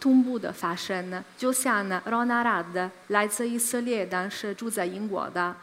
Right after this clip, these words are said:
呃，设计师、建筑师、艺术家、服装设计师，<laughs> 非常多才多艺的人，也非常有意思的人呢。他这个项目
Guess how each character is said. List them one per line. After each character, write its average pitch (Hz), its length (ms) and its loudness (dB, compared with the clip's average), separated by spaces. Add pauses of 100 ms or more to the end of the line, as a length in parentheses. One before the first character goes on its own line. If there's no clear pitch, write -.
(320)
呃， 185 180 -4
设 226 180 -2
计 226 140 -6
师、 233 380 0
建 247 200 -2
筑 226 140 -8
师、 214 440 -2
艺 247 100 0
术 226 180 -4
家、 214 400 0 (320)
服 - 160 0
装 240 220 6
设 240 160 2
计 208 140 -2
师， 214 300 2 (300)
<laughs> 330 300 -10
非 262 140 4
常 233 180 0
多 214 140 0
才 220 200 0
多 208 180 -2
艺 220 120 -2
的 190 140 0
人， 175 180 -2
也 185 80 -2
非 240 160 0
常 208 180 -4
有 190 140 -4
意 202 80 -4
思 190 220 0
的 175 120 -4
人 160 240 -6
呢。 175 220 -4
他 247 140 4
这 269 160 -2
个 240 100 0
项 254 280 0
目 262 300 2